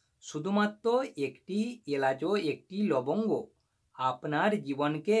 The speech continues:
একেবারেই পরিবর্তন করে দিতে পারে। শরীরের প্রত্যেকটি অঙ্গ প্রত্যঙ্গকে সুস্থ রাখতে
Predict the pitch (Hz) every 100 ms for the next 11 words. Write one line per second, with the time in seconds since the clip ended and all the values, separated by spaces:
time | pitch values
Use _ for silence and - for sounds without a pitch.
0 | 175 127 139 131 131 214 185 131 127 123
1 | 143 135 139 139 143 277 - - 123 123
2 | 113 104 _ _ _ _ _ _ _ -
3 | - 147 156 180 220 214 - 139 - 151
4 | 147 - 208 233 139 139 143 143 139 -
5 | 156 165 214 165 107 - _ _ _ -
6 | - 196 - - 214 214 214 -